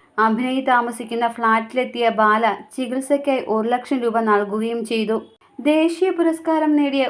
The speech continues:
ഉത്തരായനം ഉൾപ്പെടെ ഒട്ടേറെ ചിത്രങ്ങളിൽ അഭിനയിച്ചിട്ടുള്ള മലയാളിയായ രാധാമണി അർബുദ രോഗത്തെ തുടർന്ന് രണ്ടായിരത്തി പത്തൊമ്പതിലാണ് മരിച്ചത്.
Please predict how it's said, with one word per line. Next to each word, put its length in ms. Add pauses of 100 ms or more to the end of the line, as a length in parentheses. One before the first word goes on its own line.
(100)
ഉത്തരായനം 800
ഉൾപ്പെടെ 340 (100)
ഒട്ടേറെ 460
ചിത്രങ്ങളിൽ 640
അഭിനയിച്ചിട്ടുള്ള 760 (440)
മലയാളിയായ 880 (160)
രാധാമണി 760 (160)
അർബുദ 380
രോഗത്തെ 400
തുടർന്ന് 380 (140)
രണ്ടായിരത്തി 540
പത്തൊമ്പതിലാണ് 680
മരിച്ചത്. 480